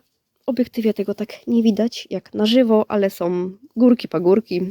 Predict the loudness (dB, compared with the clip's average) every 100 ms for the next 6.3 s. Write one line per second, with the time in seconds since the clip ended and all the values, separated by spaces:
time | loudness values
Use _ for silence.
0 | -6 0 2 2 0 0 0 4 4 4
1 | 2 4 4 4 -2 -2 -2 -2 4 4
2 | 4 2 4 4 2 4 2 0 -6 -6
3 | -4 0 0 2 0 0 -2 0 2 6
4 | 6 6 4 2 -2 -20 -20 -6 -2 -2
5 | -4 -6 -4 2 2 4 0 -2 0 2
6 | 4 2